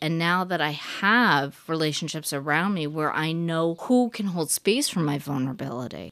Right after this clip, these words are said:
I have such a stronger community that's founded in trust around me. And that really becomes critical, particularly when I'm in a leadership position. And this kind of also doubles back over to what we were talking about earlier about being able to participate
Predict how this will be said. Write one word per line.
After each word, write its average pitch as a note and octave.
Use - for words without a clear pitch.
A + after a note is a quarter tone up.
I F3
have G3+
such -
a F3
stronger G3
community F3+
that's G3+
founded F3+
in D#3
trust -
around B2
me. -
And A3
that D#4
really B3
becomes F#3+
critical, D#3
particularly F#3
when C#3
I'm D3+
in D3
a E3+
leadership G3
position. -
And G#3
this A#3
kind C4
of C4+
also B3+
doubles G3+
back G#3
over E3+
to E3+
what D#3+
we E3+
were E3+
talking E3+
about D#3+
earlier F3+
about D3
being E3+
able E3
to E3
participate F3